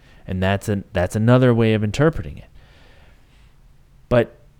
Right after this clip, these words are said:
if it was a user request, that's not really a valid operation on a user request. "Give me all the keys." No, that's a valid operation way down, like, four levels down as a hash map.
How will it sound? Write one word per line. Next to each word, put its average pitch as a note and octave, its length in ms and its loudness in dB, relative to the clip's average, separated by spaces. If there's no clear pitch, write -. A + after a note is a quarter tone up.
if B2+ 160 -2
it C#3 80 6
was C#3 200 2
a C#3 60 4
user E3 400 4
request, A2 680 0
that's C3 220 -2
not D#3+ 200 -2
really D3+ 300 0
a G#2+ 200 -4
valid A2 480 0
operation G#2 600 -2
on E2 180 -4
a D2+ 40 -6
user E2+ 380 -2
request. C#2+ 420 -10
"Give G#2+ 120 -6
me A2 100 -4
all F2+ 120 -4
the C#2 80 -12
keys." G2+ 600 -6
No, C#3+ 340 -2
that's B2 240 -2
a C#3+ 60 0
valid G2+ 340 -2
operation F2+ 720 -6
way F#3 260 -4
down, D3+ 360 -2
like, G2+ 200 -4
four C#3 520 0
levels A#2 400 0
down G#2+ 500 -2
as G2 160 -6
a F2+ 60 -4
hash C#3 400 -2
map. - 260 -16